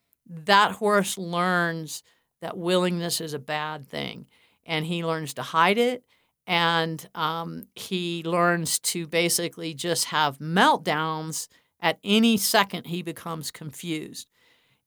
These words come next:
And that all stems from him being so very willing to begin with.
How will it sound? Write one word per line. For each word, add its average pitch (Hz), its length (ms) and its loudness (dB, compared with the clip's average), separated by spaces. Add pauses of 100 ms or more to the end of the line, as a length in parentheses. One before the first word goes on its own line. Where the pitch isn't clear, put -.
And 180 240 0
that 185 200 8
all 190 240 6
stems 226 560 2
from 160 300 -2
him 156 260 -4
being 160 300 -4
so 156 220 -2
very 160 500 0
willing 156 460 -6
to - 120 -16
begin 147 380 -6
with. - 260 -14